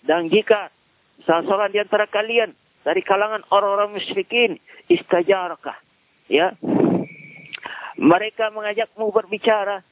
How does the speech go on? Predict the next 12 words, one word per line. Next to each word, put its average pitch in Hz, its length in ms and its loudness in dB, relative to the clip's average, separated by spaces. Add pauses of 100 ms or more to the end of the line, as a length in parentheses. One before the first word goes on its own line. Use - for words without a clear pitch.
(1700)
fajirhum, 185 720 2 (720)
maka 156 420 0 (400)
sampaikanlah 175 480 0
kepadanya, 175 560 -4 (800)
ya, 156 320 0 (1040)
ajaklah 196 480 0
dia 220 160 0
berbicara, 214 640 0 (1800)
sampaikanlah 185 560 -2
kepadanya 202 480 -2
sampai 226 400 2
me-, 214 200 -4